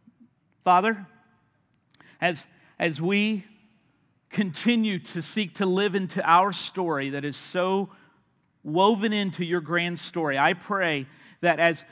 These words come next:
as these bold, audacious prayers are laid out, is that, God, you would help us dream.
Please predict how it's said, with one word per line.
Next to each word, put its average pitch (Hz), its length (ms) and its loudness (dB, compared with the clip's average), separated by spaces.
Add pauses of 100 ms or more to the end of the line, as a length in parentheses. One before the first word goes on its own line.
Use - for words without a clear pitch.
(240)
as 160 240 -2
these 208 300 2
bold, 208 520 4 (200)
audacious 202 680 2
prayers 202 600 0 (160)
are 160 180 2
laid 185 300 2
out, 156 300 6 (200)
is 160 180 -6
that, 156 220 -2
God, 160 280 2
you 175 160 -6
would 160 160 -4
help 165 320 -6
us 156 260 -8
dream. 123 480 -10